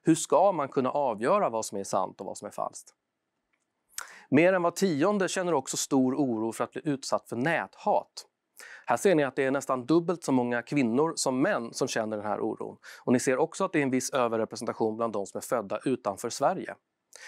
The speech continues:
Det är också så att på högstadiet är det sjutton procent som är oroliga för näthat, mot bara tolv procent på gymnasiet. Vad beror de här skillnaderna på? Det här måste vi prata mer om i framtiden, för näthatsfrågor och integritetsfrågor, det är sånt som hindrar oss från att bli fullt ut digitala och känna tilltro till nätet.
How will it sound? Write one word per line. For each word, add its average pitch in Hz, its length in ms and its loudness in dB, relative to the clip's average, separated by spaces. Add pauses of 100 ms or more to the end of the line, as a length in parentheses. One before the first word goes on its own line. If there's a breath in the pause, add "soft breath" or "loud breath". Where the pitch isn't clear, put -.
(180 loud breath)
Det 120 80 6
är - 20 10
också 151 240 4
så 127 240 4
att - 120 -10
på 139 60 -4
högstadiet 170 680 0
är 185 60 0
det 165 80 2
sjutton 165 440 -2
procent 185 360 -2
som 156 100 -2
är 156 40 -2
oroliga 143 400 4
för 147 120 -4
näthat, 147 480 -4 (240 loud breath)
mot 175 160 2
bara 151 180 6
tolv 175 340 -2
procent 117 400 -4
på 120 80 -6
gymnasiet. 147 480 -2 (420 loud breath)
Vad 170 160 4
beror 185 420 4
de 170 100 0
här 202 120 -4
skillnaderna 110 500 -2
på? 110 260 -10 (180)
Det 131 60 2
här 160 120 0
måste 170 220 -2
vi 135 60 0
prata 143 360 -2
mer 151 240 0
om 101 140 -2
i 101 60 -8
framtiden, 98 640 -6
för 135 80 -2
näthatsfrågor 156 880 0
och 156 80 0
integritetsfrågor, 127 880 -2 (260 loud breath)
det 165 140 6
är 175 60 4
sånt 127 220 0
som 107 160 -8
hindrar 156 460 2
oss 107 260 -6
från 120 100 -2
att 113 100 -6
bli 180 180 2
fullt 113 380 -4
ut 101 160 -8
digitala 98 500 -4
och 101 100 -6
känna 104 300 -6
tilltro 135 440 -4
till 104 200 -12
nätet. 104 440 -12